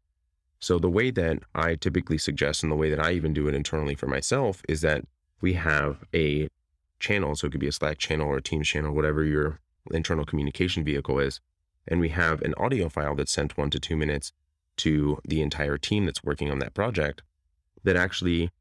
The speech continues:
conveys the information of, you know, what is my priority for the day? What, if any, issues I currently have? And when do I expect that particular piece of what I'm working on to be done? And if I need help, who am I actually reaching out to and how am I planning on solving it?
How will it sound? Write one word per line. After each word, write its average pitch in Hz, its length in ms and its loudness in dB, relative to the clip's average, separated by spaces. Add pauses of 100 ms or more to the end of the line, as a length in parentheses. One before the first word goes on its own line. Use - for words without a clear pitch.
conveys 78 440 2
the 78 120 2
information 87 480 0
of, 71 160 -2
you 73 80 0
know, 73 120 -2
what 76 240 0
is 78 100 0
my 71 140 0
priority 73 420 -2
for 73 140 -6
the 71 80 -2
day? 98 260 2 (480)
What, 82 240 2
if 78 140 0
any, 78 240 2
issues 73 260 -2
I 76 60 -2
currently 76 320 -2
have? 101 320 -4 (340)
And 85 160 0
when 90 140 2
do 87 140 2
I 78 40 2
expect 76 400 -4
that 73 160 -2
particular 73 460 -2
piece - 260 -4
of 71 100 -4
what 71 120 -2
I'm 76 160 0
working 73 280 -4
on 73 180 -2
to - 100 -2
be 76 100 -2
done? 117 300 -2 (880)
And 85 120 2
if 80 80 -2
I 78 80 2
need 76 160 0
help, 117 260 0 (560)
who 85 140 2
am 78 100 2
I 73 100 0
actually 71 280 -2
reaching 73 320 -2
out 73 140 -4
to 76 80 -4
and 73 80 -2
how 71 100 -4
am 73 80 -2
I 69 60 0
planning 71 320 -4
on 73 80 -6
solving 82 300 0
it? - 200 -8